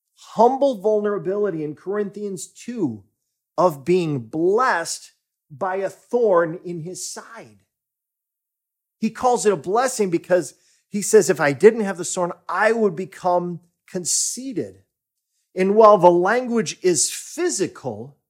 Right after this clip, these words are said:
the messenger that sends this thorn is Satan. And so we see that it is spiritual. So this is a spiritual torment, or perhaps a nagging temptation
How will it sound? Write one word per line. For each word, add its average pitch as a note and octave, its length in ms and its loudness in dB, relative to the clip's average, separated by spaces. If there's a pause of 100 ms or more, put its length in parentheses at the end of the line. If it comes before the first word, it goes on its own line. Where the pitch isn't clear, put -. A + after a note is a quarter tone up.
(1200)
the D3+ 220 -2
messenger F#3 720 -2
that E3 220 -6
sends A3 460 -6
this F#3+ 300 -4
thorn F3+ 460 -2 (100)
is F3 240 -6
Satan. G#3 440 -8 (1160)
And E3+ 160 -8
so G#3+ 280 8
we F#3+ 200 0
see A3 520 -6
that F3+ 300 -2
it G3 220 -2
is F#3+ 280 -4
spiritual. B3 760 -8
So - 200 -10
this G3 260 -6
is F#3+ 120 -10
a F#3 100 -2
spiritual G#3+ 680 -10
torment, D#3+ 580 -12 (540)
or G#3 380 8
perhaps G3+ 640 -8
a E3+ 100 -2
nagging G#3+ 640 -6
temptation F#3 1000 -10